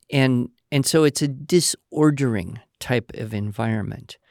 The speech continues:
And that's why, you know, a lot of my work is to just help people realize if you compare the child with themselves and see progress, that's the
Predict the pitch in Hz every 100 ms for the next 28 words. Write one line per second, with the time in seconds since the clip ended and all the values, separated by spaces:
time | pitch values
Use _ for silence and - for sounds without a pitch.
0 | _ _ _ _ - 127 120 123 - -
1 | 127 143 147 - 135 117 113 113 113 113
2 | - 127 107 113 113 120 143 120 110 107
3 | 113 104 104 - 113 139 196 107 101 -
4 | _ _ _ _ 135 120 - - - 127
5 | 113 131 - - - - 143 - - 120
6 | 113 117 143 185 117 101 107 107 - _
7 | - - _ _ _ _ _ - 143 -
8 | 160 151 - 143 - - 262 233 160 -
9 | 147 131 131 127 123 - 107 107 - -
10 | - 160 110 - 135 - - - _ _
11 | _ _ 127 120 - - 143 117 - 156
12 | 170 110 95 101 - - _ _ - 208
13 | - 156